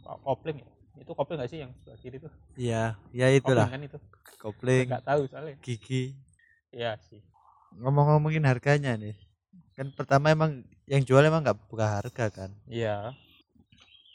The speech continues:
Speaker 2: Dari, langsung aja kayak di captionnya ditulis, "Kira-kira lagu berapa?"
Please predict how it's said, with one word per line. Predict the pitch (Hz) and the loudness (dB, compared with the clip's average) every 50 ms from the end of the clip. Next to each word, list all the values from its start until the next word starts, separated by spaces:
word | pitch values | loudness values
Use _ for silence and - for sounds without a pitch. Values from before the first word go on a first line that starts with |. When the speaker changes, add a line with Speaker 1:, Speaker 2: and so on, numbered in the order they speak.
| _ - | _ -8
Speaker 2:
Dari, | 131 123 113 117 - - _ _ _ _ _ _ _ _ _ _ _ _ _ _ - _ _ _ 101 _ _ _ | -6 -6 -6 -8 -12 -16 _ _ _ _ _ _ _ _ _ _ _ _ _ _ -20 _ _ _ _ _ _ _
langsung | - 127 143 143 160 147 | -2 0 0 2 4 4
aja | 147 156 165 - 165 165 165 | 4 4 4 4 4 4 6
kayak | - 147 147 143 104 - | 8 8 10 10 8 6
di | - - 135 131 - | 4 6 6 6 8
captionnya | 131 123 - - 143 143 147 147 | 6 2 2 2 0 0 0 0
ditulis, | 139 131 120 - 127 120 127 - | 0 -2 -4 -2 -2 -2 -2 0
"Kira-kira | - 151 156 156 151 - 160 165 160 | 2 6 6 6 8 8 8 8 8
lagu | 156 156 156 - 156 | 8 8 6 6 2
berapa?" | 139 127 120 117 117 113 - - 113 113 113 120 123 117 | 0 2 4 4 4 4 4 2 2 2 2 0 -2 -6